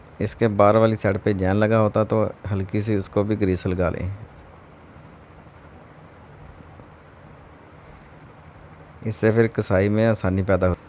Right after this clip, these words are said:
तो दोस्तों, यहाँ पे जो इसकी सीट होती है, उसको थोड़ा सा साफ़ कर लें, यहाँ पे जंग लगा होता है। तो जब हम इसको ऊपर से लगाएंगे, तो ये फिर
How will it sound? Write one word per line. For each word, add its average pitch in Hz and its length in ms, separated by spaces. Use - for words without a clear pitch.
तो 95 100
दोस्तों, 104 340
यहाँ 110 280
पे 113 120
जो 113 140
इसकी 113 300
सीट 113 320
होती 113 240
है, 113 80
उसको 107 220
थोड़ा 104 260
सा 104 140
साफ़ 98 300
कर 107 80
लें, 107 140
यहाँ 101 240
पे 98 160
जंग 95 220
लगा 107 220
होता 107 220
है। 101 200
तो 107 100
जब 101 300
हम 104 160
इसको 107 280
ऊपर 104 200
से 107 160
लगाएंगे, 107 500
तो 107 180
ये 104 160
फिर 104 180